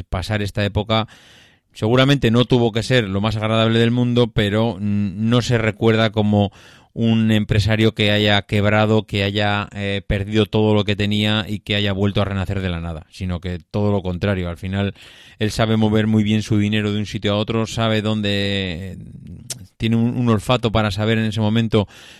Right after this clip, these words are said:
eh, cuáles son los negocios que le, que le pueden hacer reflotar todo su imperio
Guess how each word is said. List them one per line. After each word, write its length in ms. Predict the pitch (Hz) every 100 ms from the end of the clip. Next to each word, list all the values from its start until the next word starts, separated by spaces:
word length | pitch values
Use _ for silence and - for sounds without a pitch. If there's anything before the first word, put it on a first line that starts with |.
| -
eh, 180 | 104 98
cuáles 240 | 117 117 107
son 140 | 117
los 140 | 110
negocios 480 | 107 104 117 117 104
que 100 | 107
le, 160 | 98 92
que 100 | 104
le 120 | 98
pueden 260 | 110 117 107
hacer 220 | 101 -
reflotar 440 | 107 107 101 113
todo 200 | 113 107
su 100 | 101
imperio 500 | 101 110 110 117 127